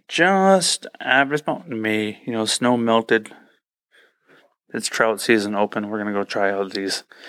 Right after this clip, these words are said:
little hidden spots. And some of the grade had washed out. And it was really soft. And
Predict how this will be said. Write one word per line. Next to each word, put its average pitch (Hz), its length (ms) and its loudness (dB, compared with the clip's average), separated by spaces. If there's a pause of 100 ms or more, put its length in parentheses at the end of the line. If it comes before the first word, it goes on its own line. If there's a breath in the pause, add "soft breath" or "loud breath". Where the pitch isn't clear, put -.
(240 loud breath)
little 110 200 6
hidden 104 300 2
spots. 98 520 -4 (1500 loud breath)
And 92 560 -8 (200)
some 117 420 2
of 104 200 2
the 98 320 -4 (420)
grade 120 480 4
had 98 160 -2
washed 113 560 2
out. 127 320 0 (2250 soft breath)
And 113 160 -4
it - 20 -8
was 104 160 -8
really 110 200 4
soft. 104 520 2
And 98 460 -2